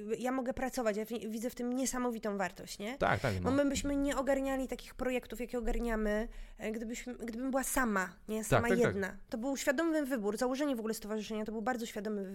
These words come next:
Speaker 1: wy-, y, wybór. Y, po Fame Labie zaczęli dzwonić do mnie, e, dziennikarze: „Czy pani przyjdzie, opowie o tym, o tamtym, o sramtym?” I ja tak sobie pomyślałam: „Kurde,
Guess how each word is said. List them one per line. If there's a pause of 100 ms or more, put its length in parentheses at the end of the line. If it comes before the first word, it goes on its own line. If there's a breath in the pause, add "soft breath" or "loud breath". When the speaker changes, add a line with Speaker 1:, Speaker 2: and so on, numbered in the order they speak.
(140)
Speaker 1:
wy-,
y,
wybór. (600 loud breath)
Y,
po
Fame
Labie
zaczęli
dzwonić
do
mnie,
e,
dziennikarze:
„Czy
pani
przyjdzie,
opowie
o
tym,
o
tamtym,
o
sramtym?”
I
ja
tak
sobie
pomyślałam:
„Kurde,